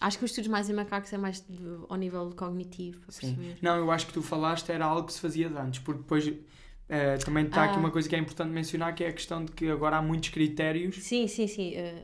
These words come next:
Speaker 1: éticos.
Speaker 2: para se fazer
Speaker 1: Não, eu acho que o
Speaker 2: exatamente
Speaker 1: que eu tinha
Speaker 2: critérios
Speaker 1: falado
Speaker 2: éticos.
Speaker 1: era ali na, eh, no século passado, ali para aí nos anos sessenta, setenta, fi-, fi-, fizeram-se experiências atrozes mesmo com humanos.
Speaker 2: Sim,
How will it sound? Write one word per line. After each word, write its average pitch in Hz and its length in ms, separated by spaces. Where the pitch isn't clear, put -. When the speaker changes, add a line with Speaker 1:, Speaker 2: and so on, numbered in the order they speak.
Speaker 1:
éticos. - 360
Speaker 2:
para 147 120
se - 80
fazer 135 240
Speaker 1:
Não, 269 100
eu 254 160
acho 269 140
que 285 60
o 269 40
Speaker 2:
exatamente - 40
Speaker 1:
que 277 40
eu 277 60
tinha 269 200
Speaker 2:
critérios 254 120
Speaker 1:
falado 214 300
Speaker 2:
éticos. 214 260
Speaker 1:
era 208 80
ali 208 180
na, 180 560
eh, 185 280
no 185 220
século 185 320
passado, 175 500
ali 175 200
para 180 160
aí 175 100
nos 175 200
anos 175 180
sessenta, 175 340
setenta, 175 320
fi-, - 140
fi-, - 360
fizeram-se 165 460
experiências 175 460
atrozes 185 320
mesmo 190 240
com 196 160
humanos. 180 200
Speaker 2:
Sim, 127 240